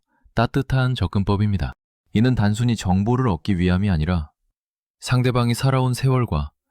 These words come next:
그 과정에서 쌓아온 안목이라는 무형의 자산을 높이 평가한다는 선언입니다. 대화에서 주도권을 넘겨주는 듯 보이지만 사실은 상대를 대접함으로써 대화 전체를 부드럽게 이끄는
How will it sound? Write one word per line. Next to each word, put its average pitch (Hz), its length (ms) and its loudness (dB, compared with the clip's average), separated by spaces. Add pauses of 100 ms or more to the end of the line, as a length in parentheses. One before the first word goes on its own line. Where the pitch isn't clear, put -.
(240)
그 104 100 0
과정에서 92 560 0
쌓아온 95 500 -2 (460)
안목이라는 104 800 0
무형의 110 380 2
자산을 87 480 0 (500)
높이 90 300 0
평가한다는 92 840 -2
선언입니다. 87 720 -4 (340)
대화에서 123 540 2
주도권을 135 560 0
넘겨주는 120 600 2
듯 120 140 0
보이지만 95 540 0 (480)
사실은 123 540 0
상대를 156 480 2
대접함으로써 104 960 0 (260)
대화 101 300 2
전체를 107 460 0
부드럽게 127 520 0
이끄는 95 420 0